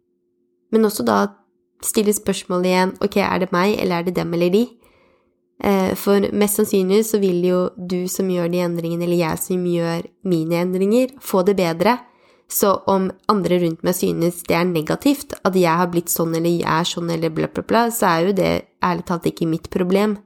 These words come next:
Det er jo noe de selv må <laughs> jobbe med seg selv om.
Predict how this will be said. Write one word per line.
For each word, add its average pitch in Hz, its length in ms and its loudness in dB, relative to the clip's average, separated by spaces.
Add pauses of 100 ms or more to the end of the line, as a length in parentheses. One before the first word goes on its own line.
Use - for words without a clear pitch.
Det 190 220 0
er 165 320 0
jo 170 220 2
noe 170 280 0
de 175 140 0
selv 160 340 -4
må 170 220 0 (420)
<laughs> - 500 -4
jobbe 185 220 2
med 180 160 2
seg 180 160 2
selv 175 300 2
om. 214 80 -2